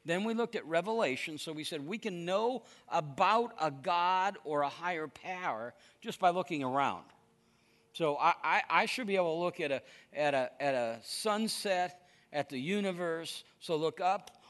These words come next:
or look down to biology, and I should see, gosh, there's gotta be a creator here.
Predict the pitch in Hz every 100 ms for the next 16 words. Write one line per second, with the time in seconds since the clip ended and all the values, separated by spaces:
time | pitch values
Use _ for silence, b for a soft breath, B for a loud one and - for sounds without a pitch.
0 | B 156 170 156 123 170 180 165 160 165
1 | 180 185 147 156 151 160 - 160 139 170
2 | 151 147 B B - 170 - 143 - 165
3 | 139 135 120 - 147 135 101 107 101